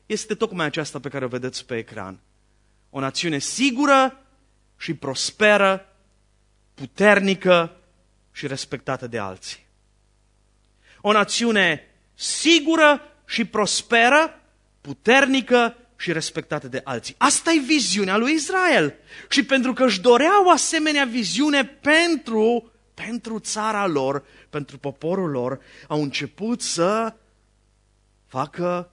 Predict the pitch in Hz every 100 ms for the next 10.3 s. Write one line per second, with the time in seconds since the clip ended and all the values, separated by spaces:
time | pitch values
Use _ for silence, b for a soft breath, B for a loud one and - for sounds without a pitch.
0 | - 139 135 165 - 208 139 123 107 107
1 | 107 - 104 104 - - 104 - 160 135
2 | 143 135 - 143 135 123 117 - 127 110
3 | 101 _ _ _ _ _ - 120 139 135
4 | 131 b - 117 - 113 110 113 147 -
5 | - 120 117 b b 110 - 123 113 110
6 | - 110 120 - 113 110 _ _ _ 113
7 | 117 117 117 107 - B 156 156 147 165
8 | 156 156 156 156 - 143 143 156 156 147
9 | 143 143 180 208 160 165 151 143 135 156
10 | - 143 127